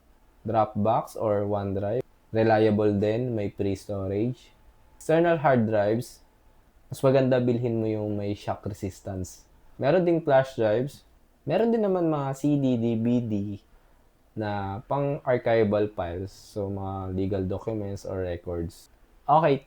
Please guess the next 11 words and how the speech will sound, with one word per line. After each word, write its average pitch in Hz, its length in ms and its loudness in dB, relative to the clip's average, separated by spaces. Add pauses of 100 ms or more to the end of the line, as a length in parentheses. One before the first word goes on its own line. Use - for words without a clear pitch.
(120)
tip - 160 2
lang. 113 480 0
Mag-set 131 640 -2
ng 170 160 -2
reminder 123 880 0
every 104 480 0
week 135 320 0
or 104 160 -2
month 110 480 -4
para 95 560 -6
mag-backup. 95 800 -4